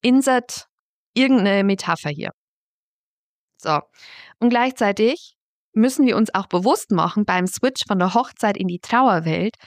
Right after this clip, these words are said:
dass dieses Frei, das Frei in freie Rednerin in der Trauer nicht so frei ist wie bei den Hochzeiten. Ich stecke als Trauerrednerin in einem System.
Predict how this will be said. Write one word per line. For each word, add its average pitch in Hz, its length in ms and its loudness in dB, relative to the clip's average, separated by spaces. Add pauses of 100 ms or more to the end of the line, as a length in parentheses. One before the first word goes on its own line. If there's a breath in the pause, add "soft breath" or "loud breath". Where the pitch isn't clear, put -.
(300 loud breath)
dass 214 180 -2
dieses 185 380 -4
Frei, 240 680 0 (880)
das 196 260 -4
Frei 185 480 0 (260)
in 208 160 2
freie 196 400 0
Rednerin 196 640 0 (680)
in 214 120 2
der 185 140 0
Trauer 202 480 0 (120)
nicht 339 300 2
so 247 80 0
frei 165 360 -2
ist - 360 -8 (120)
wie 185 160 -2
bei 160 160 0
den 156 220 -4
Hochzeiten. - 680 -6 (680)
Ich 196 160 -4
stecke 226 380 -2
als 214 180 -2
Trauerrednerin 220 920 2
in 226 240 4
einem 196 300 0
System. - 680 -8